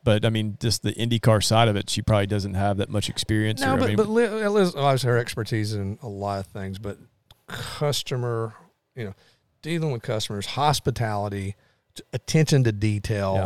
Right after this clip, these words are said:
Speaker 1: Yeah.
Speaker 2: take the racing piece out of it. I mean,
Speaker 1: Yep.
Speaker 2: she's incredible.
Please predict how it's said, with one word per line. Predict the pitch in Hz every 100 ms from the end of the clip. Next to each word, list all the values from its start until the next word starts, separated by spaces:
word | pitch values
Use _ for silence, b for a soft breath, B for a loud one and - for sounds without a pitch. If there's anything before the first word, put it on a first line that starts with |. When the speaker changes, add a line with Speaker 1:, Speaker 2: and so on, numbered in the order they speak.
| 87
Speaker 1:
Yeah. |
Speaker 2:
take | 87 185
the | 143
racing | 98 90 110 117
piece | 104 117 120
out | 113 113
of | 110
it. |
I |
mean, | 104 101
Speaker 1:
Yep. | 107
Speaker 2:
she's | 110 b b b b
incredible. | - 104 - 139 135 107 104 98